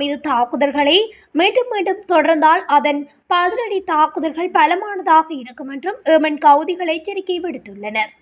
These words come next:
தென்சீன கடலின் சர்வதேச வான்பரப்பில் வழக்கமான கண்காணிப்பு பணியில் ஈடுபட்டிருந்த ஆஸ்திரேலியாவின் ரோந்து விமானத்தை சீனா போர் விமானம் ஒன்று நெருங்கி சென்று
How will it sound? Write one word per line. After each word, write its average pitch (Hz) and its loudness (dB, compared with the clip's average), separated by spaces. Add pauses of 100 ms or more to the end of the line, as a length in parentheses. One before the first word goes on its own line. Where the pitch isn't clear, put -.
(1300)
தென்சீன 466 0 (120)
கடலின் 392 0
சர்வதேச 370 0 (100)
வான்பரப்பில் 294 0
வழக்கமான 349 0
கண்காணிப்பு 302 0
பணியில் 277 -6
ஈடுபட்டிருந்த 262 -4 (220)
ஆஸ்திரேலியாவின் 311 0
ரோந்து 277 -2
விமானத்தை 277 -4 (460)
சீனா 392 4 (140)
போர் 359 2
விமானம் 311 2
ஒன்று 294 -6
நெருங்கி 285 2
சென்று 311 -4